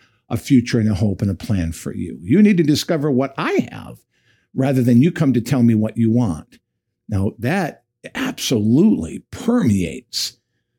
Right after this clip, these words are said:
this world, the commercials to everything. And there's some truth in it,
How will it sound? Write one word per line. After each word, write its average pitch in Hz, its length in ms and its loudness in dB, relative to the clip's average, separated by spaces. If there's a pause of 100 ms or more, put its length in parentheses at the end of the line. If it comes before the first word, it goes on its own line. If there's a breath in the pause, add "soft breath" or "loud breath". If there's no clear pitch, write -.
(220)
this 117 280 0
world, 104 520 -2 (580)
the 113 80 -6
commercials 139 920 -2
to 85 360 -4 (520)
everything. 123 680 0
And 127 140 0
there's 123 180 0
some 120 140 0
truth - 480 0
in 151 140 2
it, 202 280 -2